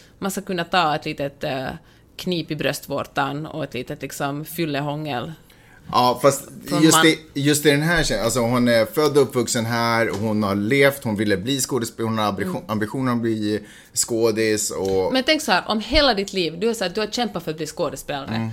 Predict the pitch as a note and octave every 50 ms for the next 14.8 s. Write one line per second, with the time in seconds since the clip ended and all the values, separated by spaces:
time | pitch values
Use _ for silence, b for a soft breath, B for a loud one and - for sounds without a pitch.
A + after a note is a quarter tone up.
0 | A2+ B B B - - A#3+ - - A3 G3+ - F#3+ F#3 F3+ F3 E3+ E3 F#3 A3
1 | G#3+ F#3+ F#3 - F#3 F#3+ F3 F3 E3+ E3+ F3+ F3 E3+ E3 G3+ E3 D3+ - - A2+
2 | D3 D3+ D#3+ E3 - D3 C3+ G#3+ F3+ C#3 B2+ C#3 B2+ B2+ B2 A#2+ - - A#2+ A#2+
3 | A2+ - A2+ G#2+ - B2 G#2 C#2+ C2 - - b b b b b b b _ _
4 | - - C4 B3+ B3+ - - - - - - C#4 C4+ C#4 - C4 A#3+ G#3+ G3+ -
5 | F#3 E3+ F3+ G3 F#3 E3 E3 E3+ - - B3 C4 - - A#3 G#3+ G3 F3+ F3+ -
6 | F#3+ F3 E3+ E3 - - G#3+ G3 F3+ F3 E3+ E3+ F3 E3+ G3 G3+ F#3 F3 F3 -
7 | F3 D#3+ D#3+ D#3+ D#3+ D#3+ D3+ D#3 - G3 F#3+ E3 E3 D#3+ D#3+ - - - - -
8 | F#3+ F3+ F3 D#3+ D#3+ E3+ E3+ F3 F3+ F3 - - B3+ B3 A#3+ A#3+ A3+ - - -
9 | A#2 A#2 A#2+ B2+ B2+ B B B B B _ _ - - A3+ A#3 A3 G#3 G3 F#3+
10 | F3+ F3 E3+ F3+ F#3+ - - _ _ _ _ _ _ _ _ - A#3 A#3 G3+ F#3+
11 | - G3+ G3 F3+ F3+ F#3 F#3 - _ _ _ _ _ - - G#3 F3+ F3+ F#3 F3+
12 | - B3 A#3 A3 - G3+ F#3+ F3+ F#3 F#3 F3+ E3+ D#3 - D#3+ C#3+ C3+ C3+ E3 -
13 | b b b b b b b b - - C4 C#4 D4 C#4+ C#4+ C#4 B3+ A#3 B3 A#3+
14 | B3+ A3+ G#3 A3 A3 - - - - D4+ C4 A3 G3 F#3 F3